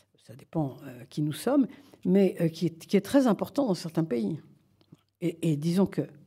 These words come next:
pour la culture européenne générale et pour la, euh, l'unité de l'Europe, l'unité culturelle de l'Europe,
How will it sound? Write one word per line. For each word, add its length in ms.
pour 240
la 240
culture 360
européenne 380
générale 600
et 80
pour 200
la, 120
euh, 40
l'unité 460
de 80
l'Europe, 380
l'unité 340
culturelle 440
de 80
l'Europe, 360